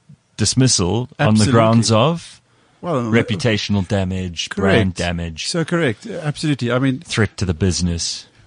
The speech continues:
Speaker 2: Well, y-, an employer must decide whether they're going to tolerate an employee who makes a racist statement
Speaker 1: Surely
Speaker 2: on a
Speaker 1: not.
Speaker 2: social platform.
Speaker 1: Surely
Speaker 2: And
Speaker 1: not.
Speaker 2: I cannot
Speaker 1: I, I,
Speaker 2: imagine.
Speaker 1: I, I don't know that there's one company in South
Speaker 2: Correct.
Speaker 1: Africa that would stand up
Speaker 2: I
Speaker 1: for
Speaker 2: cannot
Speaker 1: that.
Speaker 2: imagine, correct.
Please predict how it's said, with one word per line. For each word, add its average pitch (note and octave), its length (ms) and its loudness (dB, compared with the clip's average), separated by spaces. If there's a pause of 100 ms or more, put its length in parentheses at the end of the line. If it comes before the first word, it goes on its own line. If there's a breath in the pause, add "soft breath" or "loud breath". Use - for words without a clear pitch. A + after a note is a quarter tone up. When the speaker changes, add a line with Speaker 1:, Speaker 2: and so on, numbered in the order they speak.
Speaker 2:
Well, D#3+ 300 2 (640)
y-, - 140 -12 (140)
an D#3+ 120 6
employer F3+ 500 4
must D3+ 160 2
decide C3+ 460 2
whether B2 220 0
they're A#2 180 0
going A2+ 220 -4
to A#2+ 100 -10
tolerate A#2 560 -4
an A2+ 80 -6
employee A2 500 -6
who A2+ 120 -2
makes G#2+ 280 -4
a A2+ 60 -8
racist G2+ 380 -6
statement - 680 -8 (160)
Speaker 1:
Surely - 280 -6
Speaker 2:
on A2+ 40 -2
a - 40 -2
Speaker 1:
not. - 20 -4
Speaker 2:
social G2+ 340 -6
platform. - 140 -8
Speaker 1:
Surely G#2 260 0
Speaker 2:
And D2+ 80 -2
Speaker 1:
not. A#2 220 -2
Speaker 2:
I - 40 -14
cannot F3 420 2
Speaker 1:
I, C#3+ 40 0
I, B2 100 2 (100)
Speaker 2:
imagine. A2 300 -2
Speaker 1:
I, A2+ 60 0
I - 20 0
don't G#2+ 220 0
know G#2 160 2
that F#2+ 160 -2
there's F2+ 220 -2
one F2+ 260 0
company E2 360 -4
in A2 100 2
South F2+ 160 0
Speaker 2:
Correct. D#2 140 -2
Speaker 1:
Africa C#2 140 -10
that D#2 80 -6
would C#2+ 120 -8
stand D2 260 -4
up C#2 100 -8
Speaker 2:
I A2 80 -4
Speaker 1:
for F#2+ 40 -8
Speaker 2:
cannot B2+ 240 -4
Speaker 1:
that. B2 40 -4
Speaker 2:
imagine, G#2+ 560 -6
correct. F#2+ 380 -10